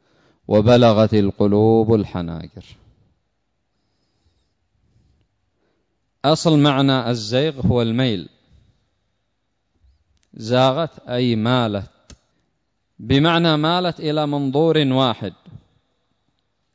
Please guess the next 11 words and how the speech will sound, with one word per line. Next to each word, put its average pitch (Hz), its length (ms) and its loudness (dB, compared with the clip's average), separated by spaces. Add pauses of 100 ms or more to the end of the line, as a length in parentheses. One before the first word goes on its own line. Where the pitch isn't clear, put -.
(480)
فلم 143 480 0
تتحرك 135 760 -4
عنه. 110 280 -6 (1300)
وقال 131 420 0
بعض 135 180 -2
المفسرين: 131 720 -6
"وإذ 127 240 0
زاغت 139 580 -2
الأبصار"، 147 560 -8
أي 127 220 -4
شخصت، 127 640 -10